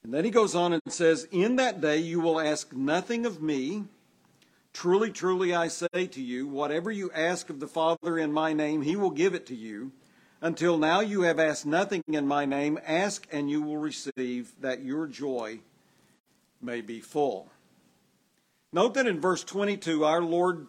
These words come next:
does indeed promise joy to those who follow him. He is, in fact, the focus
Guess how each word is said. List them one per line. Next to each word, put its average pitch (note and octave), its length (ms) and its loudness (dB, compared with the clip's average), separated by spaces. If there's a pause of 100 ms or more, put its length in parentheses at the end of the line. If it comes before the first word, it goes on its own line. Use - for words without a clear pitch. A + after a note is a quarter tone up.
(140)
does D#3 340 2
indeed D#3+ 600 -4
promise F3 560 0 (280)
joy E3+ 580 4
to E3+ 240 -4
those D3+ 320 2
who F#3 100 0
follow F#3+ 400 4
him. B2 280 -4 (1300)
He G3+ 220 4
is, C4 160 4
in C4+ 100 2
fact, E3 480 0
the D#3+ 80 -6
focus F#3+ 840 0